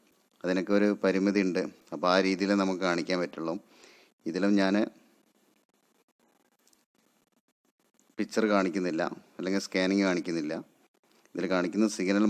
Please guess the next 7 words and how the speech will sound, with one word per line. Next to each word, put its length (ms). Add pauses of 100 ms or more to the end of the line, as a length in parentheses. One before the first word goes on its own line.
മാത്രമേ 280
കാണിക്കുന്നുള്ളൂ. 520 (480)
നിങ്ങൾ 180 (1080)
ഈ 20 (120)
സിഗ്നൽ 340
പിടിച്ചതിന് 380
ശേഷം 140